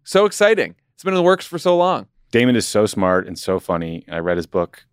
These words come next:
Speaker 2: several years ago, and it's brutally honest and hilarious and great, and the show is gonna be incredible.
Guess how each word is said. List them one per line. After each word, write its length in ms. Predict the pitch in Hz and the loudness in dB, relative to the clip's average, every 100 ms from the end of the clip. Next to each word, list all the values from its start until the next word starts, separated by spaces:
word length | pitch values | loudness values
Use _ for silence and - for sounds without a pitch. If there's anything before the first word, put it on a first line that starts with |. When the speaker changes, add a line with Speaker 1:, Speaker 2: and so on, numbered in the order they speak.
| _ _ _ _ | _ _ _ _
Speaker 2:
several 340 | - - 90 87 | -16 -8 -6 -6
years 240 | 87 82 | -6 -8
ago, 360 | 80 85 82 80 | -6 -4 -2 -4
and 80 | 78 | -8
it's 360 | - - - _ _ _ - | -14 -18 -18 _ _ _ -2
brutally 380 | 117 131 123 | 2 4 2
honest 320 | 107 104 98 98 | 2 0 -2 -6
and 100 | 82 | -6
hilarious 460 | 90 87 87 85 | -2 -2 -2 -6
and 100 | 80 | -12
great, 220 | 80 76 | -10 -10
and 140 | 73 76 | -10 -14
the 60 | |
show 320 | - 76 73 69 | -14 -12 -12 -12
is 120 | 71 | -16
gonna 140 | 71 | -18
be 100 | 67 | -18
incredible. 460 | 64 - - 60 | -20 -20 -20 -20